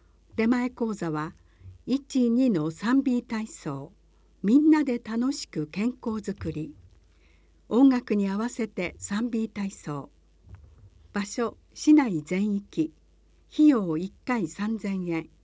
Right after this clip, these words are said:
電話番号二三の三零九八。日本ヨーガ療法士協会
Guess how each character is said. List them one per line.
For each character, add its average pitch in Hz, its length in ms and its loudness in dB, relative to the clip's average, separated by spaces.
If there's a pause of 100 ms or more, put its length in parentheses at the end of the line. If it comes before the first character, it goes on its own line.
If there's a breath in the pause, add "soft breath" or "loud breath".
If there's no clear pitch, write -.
(960)
電 220 180 0
話 226 100 -4
番 202 260 -6
号 156 300 -6 (400)
二 226 260 2
三 214 380 -6
の 170 200 -4 (100)
三 254 340 -2
零 214 240 -4
九 190 280 -4
八。 - 440 -8 (2500 soft breath)
日 226 200 4
本 302 420 8
ヨ 262 240 8
ー 311 40 10
ガ 294 140 4
療 269 300 0
法 254 240 -2
士 - 180 -12
協 233 260 -2
会 147 400 -12